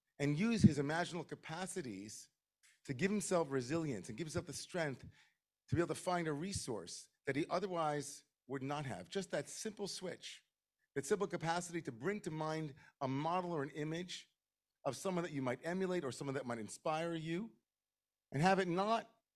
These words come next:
judge you, but lift you, not put you down, but bring you up. Often in our culture, we have images and models of people all around that we compare ourselves to that don't do anything good for us on any level.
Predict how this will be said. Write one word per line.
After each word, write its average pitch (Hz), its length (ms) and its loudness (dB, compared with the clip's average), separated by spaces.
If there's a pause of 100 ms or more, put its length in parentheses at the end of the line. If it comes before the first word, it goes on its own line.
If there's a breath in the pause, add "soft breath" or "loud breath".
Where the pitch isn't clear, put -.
(240)
judge 131 500 -2
you, 127 240 -4
but 156 180 -2
lift 175 480 -6
you, 92 140 -12 (320 soft breath)
not 202 220 -2
put 202 240 -4
you 180 100 -4
down, 180 440 -2
but 147 140 -4 (160)
bring 175 220 -2
you 151 240 -8
up. - 200 -10 (1700)
Often 165 220 4
in 160 60 0
our 151 120 2
culture, 170 400 0
we 139 120 2
have 139 200 4 (100)
images 156 380 -2
and 127 80 0
models 131 480 0
of 143 100 -10
people 151 300 -6
all 135 160 2
around 135 200 0
that 127 60 -4
we 113 80 -6
compare 131 320 -2
ourselves 131 380 -2 (100)
to 127 140 -2
that 120 160 -2
don't 135 180 0
do 127 160 -4
anything 131 560 -4
good 117 240 -2
for - 320 -6
us 92 260 -8
on 117 200 -10
any 127 160 -8
level. 101 320 -8